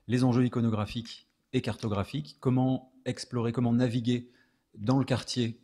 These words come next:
par l'iconographie et la cartographie, mais évidemment, les bottins, euh, nous donnent une, euh, une ressource très, très précieuse pour accéder aux informations par le texte.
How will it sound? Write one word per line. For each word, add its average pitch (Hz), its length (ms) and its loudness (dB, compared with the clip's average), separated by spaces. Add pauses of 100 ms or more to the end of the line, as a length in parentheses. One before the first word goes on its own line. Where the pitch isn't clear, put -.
(100)
par 120 140 -4
l'iconographie 107 480 -4
et 104 40 -4
la 98 60 -6
cartographie, 95 440 -4
mais 117 160 4
évidemment, 104 440 2 (300)
les 117 140 2
bottins, 131 440 0 (400)
euh, 92 360 0
nous 120 160 2
donnent 120 480 4
une, 110 200 4
euh, 90 480 0
une 104 160 0
ressource - 560 -2 (240)
très, - 140 -6
très 120 160 -4
précieuse 139 420 -2
pour 151 420 -2
accéder 120 460 0
aux 110 120 2
informations 101 480 -2
par 101 120 -8
le 85 80 -8
texte. - 360 -12